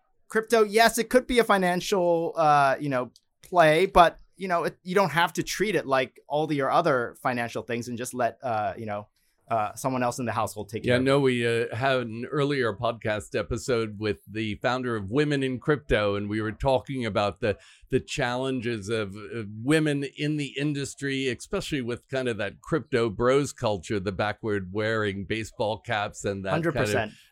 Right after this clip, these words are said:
Speaker 2: of, uh, air of superiority. <laughs>
Speaker 1: Hundred percent. And, and our, our C E O, Hong, uh, Fang, she's, she's very, you know, she's very supportive of,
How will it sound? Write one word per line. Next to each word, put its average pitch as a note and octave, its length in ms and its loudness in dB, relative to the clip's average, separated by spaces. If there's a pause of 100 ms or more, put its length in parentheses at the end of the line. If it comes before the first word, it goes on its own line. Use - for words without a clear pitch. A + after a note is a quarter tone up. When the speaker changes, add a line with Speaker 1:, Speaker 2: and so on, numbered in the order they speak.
Speaker 2:
of, G2+ 240 -2
uh, - 100 -10
air A#2+ 220 0
of A2 100 -4
superiority. E3 1080 2 (120)
<laughs> - 80 -16
Speaker 1:
Hundred F#3 260 0
percent. D#3+ 360 2
And, G3 140 0
and G3 180 -4
our, G3 200 8
our G3+ 160 8
C G#3 320 2
E F#3+ 40 10
O, F3 160 8
Hong, D#3 440 4
uh, C#3 180 2
Fang, C#3 340 2
she's, E3 460 -4 (140)
she's F#3 360 -4
very, D3+ 320 6
you D3 200 -4
know, C#3 100 0
she's D#3 220 -2
very D#3 180 4
supportive C#3+ 580 0
of, B2+ 200 -2